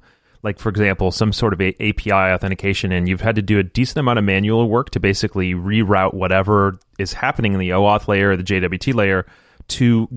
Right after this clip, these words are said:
get that same convenience. And so one thing is there can now be a pre-made set of packages that just do that for you, right? It just hooks the convenience of the auth facade and the auth, uh, mechanisms into whatever other thing is in an, and hopefully in a consistent and prepackaged way.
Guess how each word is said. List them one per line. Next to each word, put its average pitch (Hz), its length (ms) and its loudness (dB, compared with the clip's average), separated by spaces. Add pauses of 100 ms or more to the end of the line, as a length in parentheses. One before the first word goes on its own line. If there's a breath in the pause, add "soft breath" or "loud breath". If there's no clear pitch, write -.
get - 160 0
that 104 160 0
same 107 240 -2
convenience. 87 640 -2
And 104 100 -4
so 110 140 0
one 131 240 0
thing 101 200 0
is 95 140 -4
there 101 100 -4
can 107 120 -4
now 104 140 2
be 95 120 0
a 90 60 2
pre-made 107 540 0
set 90 160 -2
of 82 80 -6
packages 98 500 -2
that 87 160 -4
just 95 200 -2
do 101 140 2
that 87 180 0
for 98 220 -2
you, 87 160 -6
right? 87 240 -4
It 90 60 -4
just - 180 -2
hooks - 420 -2 (360 loud breath)
the 101 100 -4
convenience 151 540 0
of 127 60 0
the 113 100 2
auth 107 320 2
facade 160 460 0
and 117 80 0
the 110 40 0
auth, 104 280 0 (120)
uh, 98 220 2
mechanisms 101 680 -2
into 101 460 0
whatever 98 360 2
other 98 160 0
thing 87 240 -6
is 85 220 -4 (100)
in 123 120 2
an, 117 180 0
and 123 140 0
hopefully 123 380 -2
in 98 60 -2
a 95 100 -2 (580)
consistent - 540 -2
and 98 80 -4
prepackaged 101 560 -2
way. 90 340 -2